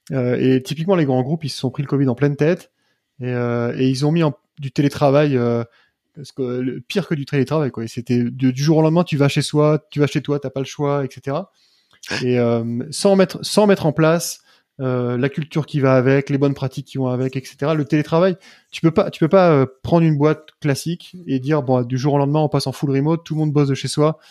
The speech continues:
Speaker 1: et ça va fonctionner parce que, euh, les salariés vont être malheureux. Euh, les managers vont être malheureux aussi parce que manager quelqu'un qui est en full remote, c'est pas du tout la même chose que de manager quelqu'un qui est en présentiel sur une chaise.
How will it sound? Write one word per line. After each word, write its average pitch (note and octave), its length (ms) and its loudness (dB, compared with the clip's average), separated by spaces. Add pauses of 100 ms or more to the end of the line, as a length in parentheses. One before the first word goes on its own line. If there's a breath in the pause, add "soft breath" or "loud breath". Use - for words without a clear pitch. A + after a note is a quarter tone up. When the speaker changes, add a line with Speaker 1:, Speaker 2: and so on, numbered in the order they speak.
(260 soft breath)
Speaker 1:
et B2+ 60 -2
ça C3+ 140 2
va B2+ 100 4
fonctionner D3 340 -4
parce D3 160 -6
que, - 80 -8
euh, A#2+ 300 -4 (320)
les C3+ 80 -4
salariés D3 360 4
vont A#2+ 140 0
être A#2 140 -6
malheureux. C3+ 520 -2 (440)
Euh, B2 260 -6
les C3 120 0
managers D#3 420 4
vont C3 140 0
être A#2+ 120 -4
malheureux C3 300 2
aussi - 160 -6
parce D3 140 -4
que - 100 -4
manager C3+ 380 2
quelqu'un C3+ 360 0
qui C3+ 100 -2
est - 20 4
en A#2+ 80 2
full C3 180 -2
remote, B2+ 220 -2
c'est - 100 -12
pas B2 120 0
du C#3 100 0
tout - 100 -2
la C#3+ 80 6
même C3 60 2
chose - 160 -8
que - 100 -6
de A#2+ 60 -6
manager B2 300 0
quelqu'un B2+ 280 -2
qui - 80 -8
est B2+ 40 -4
en A#2+ 80 -4
présentiel A#2+ 380 -2
sur A2+ 120 -6
une A#2 80 -4
chaise. E3 320 -4